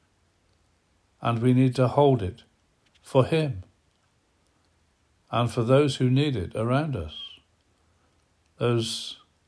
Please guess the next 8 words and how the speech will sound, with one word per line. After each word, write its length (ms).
people 520
that 160
are 160
in 120
special 460
circumstances 1040
of 240
financial 800